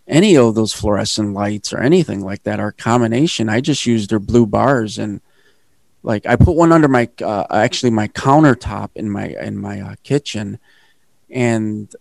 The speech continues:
that's my, that's my, like, uh, uh, nursery now. So that's where all my seedlings start. And it's just the most perfect light for it. I mean, like I said, just the leaf, the, just how big the leaves get are just,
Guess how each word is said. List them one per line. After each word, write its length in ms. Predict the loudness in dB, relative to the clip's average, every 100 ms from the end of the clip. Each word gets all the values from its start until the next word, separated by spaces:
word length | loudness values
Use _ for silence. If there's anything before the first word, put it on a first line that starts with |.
| _ -6
that's 260 | -6 -2
my, 200 | 2 2
that's 280 | 2 -2 -2
my, 160 | -2 -2
like, 300 | -2 -2 2
uh, 280 | 2 2 -2
uh, 180 | -2
nursery 500 | 2 4 2 -2 -6
now. 260 | -8 -12 -14
So 200 | -8 -2
that's 180 | 0 2
where 100 | 4
all 120 | 6
my 120 | 4
seedlings 680 | 2 0 0 4 4 4 0
start. 320 | -2 -2 -4
And 120 | -4 -4
it's 140 | -2
just 200 | -4 0
the 60 | 2
most 400 | 2 0 -4 0
perfect 500 | 4 4 2 -2 0
light 320 | 2 2 0
for 340 | -2 0 2
it. 220 | 0 -6 -10 -6
I 60 |
mean, 260 | -2 -4 -6 _ _ _ _ _ _ _ -4
like 140 | 0
I 80 | 2
said, 460 | 2 4 4 2
just 300 | -2 -4 -2
the 80 | -2
leaf, 600 | 2 4 4 2 -6 -16 _ _ _ _ -4
the, 180 | -2 -2 _
just 200 | -10 -4
how 100 | 0
big 360 | 0 2 2 2
the 100 | 2
leaves 400 | 4 2 0 -6
get 200 | -8 -6
are 120 | -8
just, 280 | -8 -10